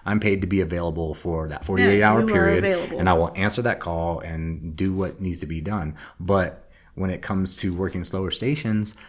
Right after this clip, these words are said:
Speaker 1: like, if there's not anything going on, then you're kinda left to your own devices, which is okay. You know, for me, I prefer to read or work out or something, but it becomes a different kind of challenge because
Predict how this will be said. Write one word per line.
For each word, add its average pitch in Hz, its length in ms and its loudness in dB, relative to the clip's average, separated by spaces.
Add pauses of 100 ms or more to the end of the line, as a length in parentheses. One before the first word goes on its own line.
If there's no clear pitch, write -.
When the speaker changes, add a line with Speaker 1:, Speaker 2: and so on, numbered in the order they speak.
(120)
Speaker 1:
like, 90 340 -2
if - 420 -8
there's 90 580 -4
not 90 220 -4
anything 85 280 -6
going 87 260 -2
on, 95 280 -2
then 80 200 -4
you're 80 100 -6
kinda 82 240 -4
left 82 300 -6
to - 80 -6
your 78 420 -4 (240)
own 85 160 -6
devices, 80 640 -6
which 98 180 -4
is 104 140 -4
okay. 85 400 -6
You 95 120 -8
know, 80 340 -6
for - 160 -4
me, 85 160 -2
I 82 120 -4
prefer - 480 -8
to 76 60 -6
read 82 340 -6
or 73 100 -10
work 78 220 -8
out 82 200 -2
or 76 120 -6
something, 90 440 -6 (340)
but 87 480 -2
it 90 280 -6
becomes 95 460 -2
a 87 220 0
different 82 340 -4
kind 120 200 -4
of 85 80 -6
challenge 76 440 -6
because 80 500 -6